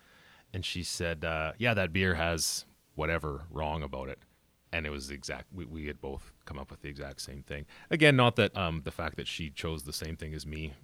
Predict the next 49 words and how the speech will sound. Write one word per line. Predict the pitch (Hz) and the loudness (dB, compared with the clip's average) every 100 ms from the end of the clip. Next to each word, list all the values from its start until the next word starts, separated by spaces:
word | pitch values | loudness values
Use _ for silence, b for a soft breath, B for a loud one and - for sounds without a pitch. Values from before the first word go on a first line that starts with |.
| - | -8
<laughs> | 82 - - - | -4 -2 0 2
means | 123 95 110 | 2 2 2
that | |
she's | - 135 90 | 4 4 4
good, | 120 127 131 | 4 4 4
but, | 113 - | 2 4
uh, | 107 92 | 6 6
my | 95 | 4
point | 92 107 90 | 4 4 4
is | |
she | 80 87 80 | 4 0 -2
is | 76 | -2
very | 76 76 73 | -2 -2 -2
good | 78 | -2
at, | 87 82 | -2 -4
at | 82 | -8
sensory | - 82 90 - 113 123 B B B B - | -6 -6 -4 0 0 -2 B B B B -4
and, | 87 82 80 | 0 0 0
uh, | 80 78 76 76 73 - | 0 2 0 0 -2 -4
very, | 78 82 85 | -2 0 0
very | 80 76 | 0 0
valuable. | 73 76 78 73 71 B B - | 0 0 0 -2 -4 B B 0
Uh, | 82 80 76 _ | 2 2 0 _
even | - 95 | -2 2
my | 101 | 4
wife, | 87 87 - | 6 4 2
Joanne, | 78 78 82 | -2 0 0
if | 80 | -2
you | 71 | -2
know | 82 | 0
my | 87 | 2
<laughs> | 90 98 | 2 4
wife, | 95 - B B - | 2 0 B B -2
uh, | 87 | 0
she | 82 - | 2 4
is | 95 | 4
not | 80 80 73 87 _ | 4 2 2 -2 _
a | 90 | -4
beer | 87 90 | 4 4
judge. | 92 90 90 | 6 4 2
She | - | 2
has | 78 | 0
no | 76 80 | 0 -2
interest | 78 78 80 82 | -4 -4 -4 -2
in | |
being | 80 85 | 0 0
a | 90 | 2
beer | 87 95 | 4 4
judge, | 95 104 110 | 6 4 4